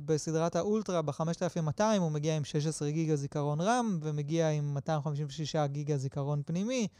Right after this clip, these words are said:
אז... או, או טרה, רגע. כן, חמש מאות ושתים עשרה הכי מ-, הכי גדול, אה, שזה,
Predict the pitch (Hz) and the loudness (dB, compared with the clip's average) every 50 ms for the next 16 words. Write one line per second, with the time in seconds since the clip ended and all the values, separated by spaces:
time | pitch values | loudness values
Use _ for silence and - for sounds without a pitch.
0 | - _ _ _ _ - 160 165 160 151 151 160 165 277 _ _ _ _ _ _ | -20 _ _ _ _ -2 0 0 0 0 -2 -8 -10 -12 _ _ _ _ _ _
1 | _ _ _ _ - - 156 143 139 139 139 160 - - 147 - - 156 147 135 | _ _ _ _ -6 -4 -2 -2 -2 -2 -4 -8 -10 -12 -12 -6 -4 -2 -2 -2
2 | 127 120 - _ _ _ _ - 131 127 127 139 160 190 202 _ - 180 151 127 | -4 -6 -8 _ _ _ _ -12 -10 -8 -6 -6 -6 -6 -8 _ 0 0 0 0
3 | - - 196 214 220 196 196 185 170 156 - - 175 170 160 - - 156 143 123 | 2 2 4 4 4 4 2 2 0 0 0 2 2 2 2 2 2 0 0 0
4 | - - 156 147 147 143 147 - 170 117 - 165 160 156 156 156 151 147 131 139 | 0 0 0 0 0 0 -2 -4 -8 -8 -6 -6 -4 -4 -4 -4 -4 -4 -4 -4
5 | 139 135 160 180 220 254 269 - _ _ _ _ _ _ _ _ _ - - 160 | 0 4 6 6 6 4 2 -4 _ _ _ _ _ _ _ _ _ -2 2 2
6 | 156 143 165 165 147 151 165 165 165 170 170 | 2 4 2 0 2 2 4 4 4 4 4